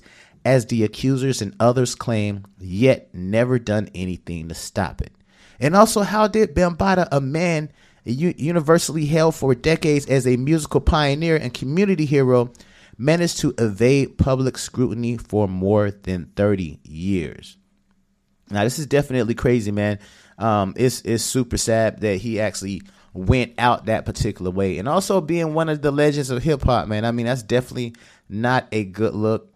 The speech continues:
Like, not at all, man. So y'all let me know how y'all feel about this, man. How do y'all feel about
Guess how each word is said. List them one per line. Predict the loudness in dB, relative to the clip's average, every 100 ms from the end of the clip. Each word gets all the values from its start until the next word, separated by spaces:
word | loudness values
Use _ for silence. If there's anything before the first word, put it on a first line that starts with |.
| -6
Like, | -4 -4
not | -6 -4 0 0
at | 0
all, | 0 -2
man. | -4 -8 -10 -12 _
So | 0
y'all | 2
let | 2
me | 2
know | 6
how | 8
y'all | 8 6
feel | 6 6
about | 8 6
this, | 4
man. | 4 4
How | 6 4
do | 6
y'all | 6 4
feel | 2 2 4 4
about | 0 0 2 2 2 -2